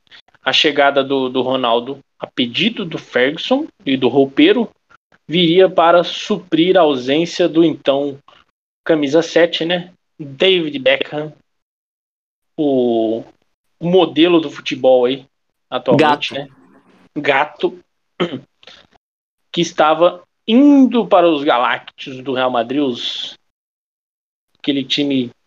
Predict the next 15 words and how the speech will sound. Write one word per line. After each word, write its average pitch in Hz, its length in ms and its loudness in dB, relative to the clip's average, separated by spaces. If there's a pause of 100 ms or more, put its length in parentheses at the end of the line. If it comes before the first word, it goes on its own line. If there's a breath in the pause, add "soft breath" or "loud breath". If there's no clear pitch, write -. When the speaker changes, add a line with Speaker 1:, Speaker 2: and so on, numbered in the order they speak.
(180)
Speaker 1:
que - 140 -6
viria 139 260 0
a 131 40 2
se 139 140 -6
formar 139 380 2
ali, 120 160 0
né? 127 240 -4 (760)
Speaker 2:
Time 185 200 4
do 180 160 2
Speaker 1:
Mas 156 160 4
Speaker 2:
Cicinho. 170 600 2 (1200)
Speaker 1:
Time 147 260 -2
do 139 140 -8
Cicinho. 135 500 -6
<laughs> 160 1000 -6